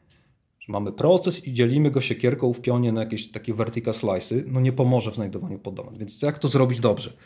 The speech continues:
Więc pierwsza rzecz, to co zawsze powtarzam, ludzie, kupcie sobie książkę do archetypów modeli biznesowych, bo tam tych poddomen mamy kilkadziesiąt danych na tacy. I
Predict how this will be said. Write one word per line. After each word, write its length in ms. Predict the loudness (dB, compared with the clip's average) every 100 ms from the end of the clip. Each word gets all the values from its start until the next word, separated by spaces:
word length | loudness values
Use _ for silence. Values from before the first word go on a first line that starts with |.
| -20 -14 -8
Więc 240 | -8 -2
pierwsza 320 | 2 4 4 2
rzecz, 380 | 2 0 -8 _ _ _ _ _ _ _ _ _ _ _
to 100 | -10
co 100 | -2
zawsze 280 | 0 2 0
powtarzam, 500 | -4 -2 0 2 2
ludzie, 300 | 4 4 0
kupcie 380 | 0 0 0 -4
sobie 240 | -2 -4
książkę 400 | 0 -2 0 -4 0
do 100 | -2
archetypów 460 | 0 -2 -4 -2
modeli 300 | -2 0 0
biznesowych, 540 | 0 -4 -6 -6 -8 -12 _ _ _ _ _ _ _ _ _ _ _ -4
bo 180 | -2
tam 280 | -2 2 2
tych 200 | 2 -2
poddomen 400 | -2 0 2 4
mamy 220 | 4 2
kilkadziesiąt 580 | 0 -4 -4 -2 0 0
danych 260 | -2 -2 -2
na 100 | -2
tacy. 380 | -2 -4 -8 -14 _ _ _ _ _ -20 _ _ _ _ _ _ -4
I 260 | -2 -4